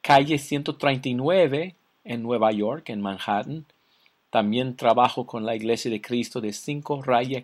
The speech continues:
quince Plaza Road en Fair Lawn, New Jersey. Estamos a sus órdenes si podemos ayudarle con estudios bíblicos por correspondencia o en persona.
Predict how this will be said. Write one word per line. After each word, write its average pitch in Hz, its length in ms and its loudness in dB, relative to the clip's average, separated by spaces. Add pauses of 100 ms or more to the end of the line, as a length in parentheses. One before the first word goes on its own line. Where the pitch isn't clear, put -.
quince 135 640 -2 (480)
Plaza 147 760 0
Road 135 540 2 (520)
en 107 180 -8
Fair 127 380 0
Lawn, 120 400 2
New 120 240 -8
Jersey. 110 580 -2 (720)
Estamos 170 420 -2
a 160 100 4
sus 143 220 -6
órdenes 139 460 0
si 127 140 -10
podemos 120 400 -6
ayudarle 120 520 0
con 110 180 -8
estudios 104 500 -6
bíblicos 147 540 -6
por 110 200 -6
correspondencia 139 1000 -4 (580)
o 131 180 0
en 123 120 -4
persona. 104 680 -4